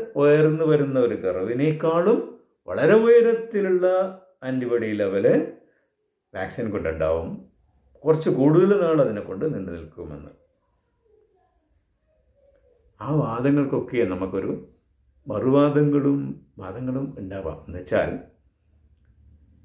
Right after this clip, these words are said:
antibody എന്നുള്ളത് ഏതെങ്കിലും ഒരു പ്രത്യേക ഘടകത്തിനെതിരെ മാത്രമുള്ളതാണ്.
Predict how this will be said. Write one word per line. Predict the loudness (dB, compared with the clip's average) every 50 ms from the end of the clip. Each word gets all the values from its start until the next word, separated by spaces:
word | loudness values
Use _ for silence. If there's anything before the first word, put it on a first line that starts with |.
| _ _ _ -20 -20 _ _ _ -20 -20 -20 _ _ -10 -6
antibody | -2 0 2 4 4 6 6 4 4 4
എന്നുള്ളത് | 2 2 2 2 2 2 2 2 0 0 -2 -8 -8 -6
ഏതെങ്കിലും | -6 -4 -2 -2 -2 -2 -2 0 0 0
ഒരു | 0 0 -2
പ്രത്യേക | -2 -4 -4 -2 2 4 6 6 6 6 4 0 -2 -4 -8 -14 -18 -12
ഘടകത്തിനെതിരെ | -8 -6 -2 -2 0 0 -2 -4 -2 -2 -2 0 0 0 2 2 2
മാത്രമുള്ളതാണ്. | 2 2 2 0 0 0 2 2 4 2 2 2 0 -2 -2 -6 -6 -10